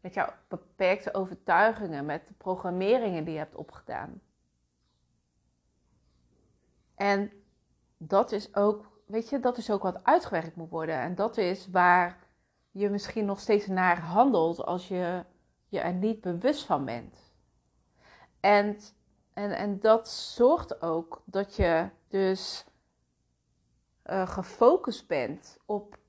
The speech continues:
alles buiten jou. Hè? Dus in feite, hier gaat het om de tweelingziel. Je bent verbonden, of, eh,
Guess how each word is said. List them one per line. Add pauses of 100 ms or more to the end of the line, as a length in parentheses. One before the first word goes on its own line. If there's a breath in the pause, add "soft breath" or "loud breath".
(100)
alles
buiten
jou.
Hè?
Dus
in
feite,
hier
gaat
het
om
de
tweelingziel.
Je
bent
verbonden,
of,
eh,